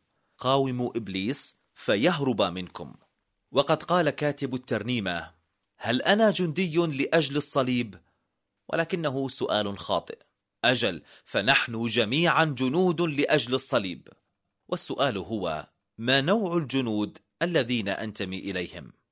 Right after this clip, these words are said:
فهل أنتصر أم أهزم؟ ولا يوجد سبب يدعونا إلى اختبار أي شيء سوى النصر."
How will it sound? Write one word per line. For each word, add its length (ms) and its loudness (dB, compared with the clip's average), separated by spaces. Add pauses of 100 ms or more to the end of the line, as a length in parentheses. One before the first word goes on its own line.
(380)
فهل 300 0
أنتصر 600 -4 (180)
أم 200 -6
أهزم؟ 380 -2 (680)
ولا 320 2
يوجد 540 2
سبب 760 -2 (340)
يدعونا 580 2
إلى 220 -2
اختبار 600 0 (140)
أي 300 0
شيء 520 -2 (340)
سوى 460 -2
النصر." 560 -6